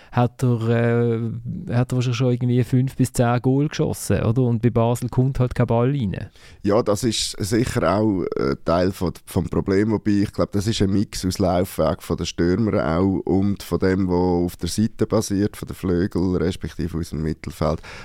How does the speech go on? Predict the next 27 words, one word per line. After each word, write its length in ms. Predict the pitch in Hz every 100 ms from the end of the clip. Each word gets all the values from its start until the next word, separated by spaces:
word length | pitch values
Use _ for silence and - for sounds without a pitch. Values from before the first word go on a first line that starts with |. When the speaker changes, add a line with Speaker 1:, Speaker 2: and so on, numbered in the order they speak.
| -
Speaker 2:
Also 180 | 90 104
was 140 | 107
ja 180 | 101 98
gegen 200 | 98 98
Lugano 400 | 95 104 123 120
auffällig 420 | - 127 131 131
ist, 140 | 113 117
in 80 |
der 140 | 107 -
zweiten 400 | 104 90 107 113
Hälf-, 420 | 98 113 - -
Hälfte 400 | 110 113 - 110
ist 140 | 101
wieder 320 | 104 - 90 -
Fabian 480 | - 90 92 87 92
Frey, 260 | - 110 131
der 120 | 104
als 180 | 95 101
Innenverteidiger 680 | 110 127 - 101 107 104
gespielt 400 | - - 98 107
hat, 60 | 110
mehrfach 840 | 71 92 95 123 147 104 85 -
vorgestochen 800 | - 110 110 - - 107 - 98
ist 140 | 104 107
mit 160 | 104
dem 140 | - -
Ball, 300 | 82 98